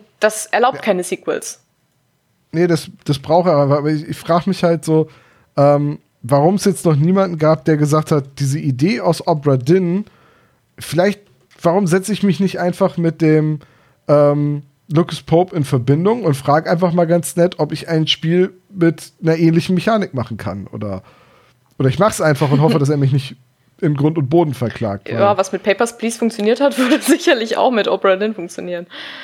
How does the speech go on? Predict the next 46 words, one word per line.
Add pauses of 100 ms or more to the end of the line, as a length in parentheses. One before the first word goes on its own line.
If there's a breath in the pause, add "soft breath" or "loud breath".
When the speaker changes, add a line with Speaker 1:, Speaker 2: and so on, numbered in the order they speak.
(280 loud breath)
Speaker 2:
Ja,
Spielmechaniken
kann
man
ja
auch
nicht
Copyright
schützen.
Man
kann
ja
nur
Speaker 1:
Ja.
Speaker 2:
Marken (180)
und,
und
Designs
schützen,
Speaker 1:
Man
Speaker 2:
aber
Speaker 1:
könnte
Speaker 2:
nicht
Speaker 1:
statt
einem
Speaker 2:
Mechaniken.
Speaker 1:
Schiff
zum
Beispiel
einen
Zug
nehmen. (260)
Dann
hätte
man
schon
direkt
ein
ähnliches
Setting,
ohne
dass
es
das
gleiche
ist.